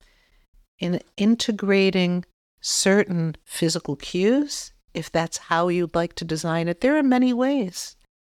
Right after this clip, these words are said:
And as time goes on, we're going to explore different ways, and some will fit you and some will feel more comfy than others.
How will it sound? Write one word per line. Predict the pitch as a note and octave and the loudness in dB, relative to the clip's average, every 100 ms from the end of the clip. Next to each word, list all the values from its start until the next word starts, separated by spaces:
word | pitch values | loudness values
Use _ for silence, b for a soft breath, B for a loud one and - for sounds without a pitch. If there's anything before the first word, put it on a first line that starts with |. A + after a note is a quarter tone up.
| _ | _
And | F#3 | 0
as | G#3 G3+ | 0 0
time | - B3+ D4 | 2 4 4
goes | C#4 C4 B3 | 4 2 2
on, | C4+ D4+ | 2 2
we're | B3+ A3 | 2 2
going | A3 A3+ | 0 2
to | A3 G#3+ | 0 -2
explore | - - - B3 A#3+ | -4 -6 2 4 4
different | A#3+ - B3 | 2 0 0
ways, | G3 B3+ B3+ | 2 2 2
and | G#3 | 0
some | G3 - A3+ | -2 2 2
will | A#3+ | 2
fit | B3 C4+ C4 | 0 0 0
you | C4+ D4 | 0 0
and | D#4 D4 | 0 0
some | C#4+ D4 | 2 2
will | D4+ D4+ | 2 0
feel | D4+ D4+ D4+ | -2 0 0
more | C4+ B3+ | 0 0
comfy | - C4+ C4 A#3+ | 0 0 0 2
than | G#3+ | 2
others. | A3 B3 C#4+ | 4 4 2